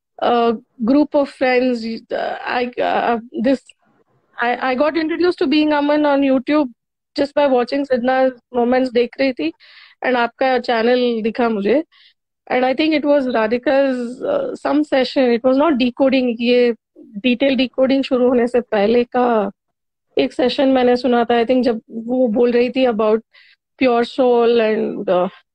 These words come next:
you know, how she gets the, uh, vibes and message from, uh, universe that, you know, everything is fine। ऐसा कुछ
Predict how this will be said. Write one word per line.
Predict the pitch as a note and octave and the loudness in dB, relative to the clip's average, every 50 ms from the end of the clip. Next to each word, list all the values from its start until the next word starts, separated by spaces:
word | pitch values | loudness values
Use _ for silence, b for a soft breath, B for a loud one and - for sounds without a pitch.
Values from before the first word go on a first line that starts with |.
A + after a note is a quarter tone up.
| _ _ _ | _ _ _
you | C4 A#3+ | 0 0
know, | A#3+ B3 B3 | 2 2 0
how | A3+ A#3+ B3 B3 | 0 0 0 0
she | A#3+ - B3+ A3 | 0 -2 -4 -2
gets | A3 B3 A#3+ A#3 - - _ - G#3+ | 0 0 -2 -2 -6 -18 _ -4 -2
the, | B3+ A#3+ A#3 A#3 A3+ A3 A3 A3+ _ _ _ _ _ _ _ _ _ _ - - | 0 2 2 2 2 2 0 -2 _ _ _ _ _ _ _ _ _ _ -4 -2
uh, | A3 A3+ A3 G#3+ G#3+ A3+ | 0 0 0 0 0 0
vibes | A3 A3+ A#3 A#3+ A#3+ A#3+ A3 G#3+ | 0 0 0 0 0 -2 -2 -2
and | A#3 A#3 A3 A3 A3 G#3+ G#3+ G#3+ G#3+ - _ - - C4 | 0 0 2 2 0 0 -2 -2 -4 -6 _ -4 0 0
message | A#3+ A#3 A3+ - - C4 B3+ - - - | 0 0 0 -2 -2 -4 -4 -4 -4 -2
from, | C4+ B3 A#3+ A#3+ A#3 A#3 A#3 A3+ A3 _ _ _ _ _ _ - | 0 2 2 2 2 2 0 -2 _ _ _ _ _ _ _ -4
uh, | G#3+ A3 A3 A3 A3 G#3+ G#3+ A3+ C#4 D#4+ C4 B3 | -2 0 0 0 0 0 -2 -2 -2 0 0 2
universe | B3 B3 B3 B3+ B3 B3+ B3+ A#3+ B3 | 4 4 4 4 2 2 2 0 0
that, | A3+ A#3 A3 A3 _ _ - | -2 -2 -2 -4 _ _ -4
you | A3+ | 0
know, | A3+ A#3+ B3+ B3 G#3 | 0 2 2 2 2
everything | G#3+ A#3+ A3 - A#3+ A3+ | 0 0 0 0 0 0
is | A3+ A3+ - _ - | 0 -2 -4 _ -8
fine। | A3+ A#3 D4+ E4+ E4+ _ b b b b b _ _ _ _ _ _ _ - | -4 -4 -4 -4 -4 _ b b b b b _ _ _ _ _ _ _ -4
ऐसा | B3+ A#3+ C#4+ C#4 | -2 -2 -2 -2
कुछ | - D4+ B3 - - | -2 -4 -4 -4 -16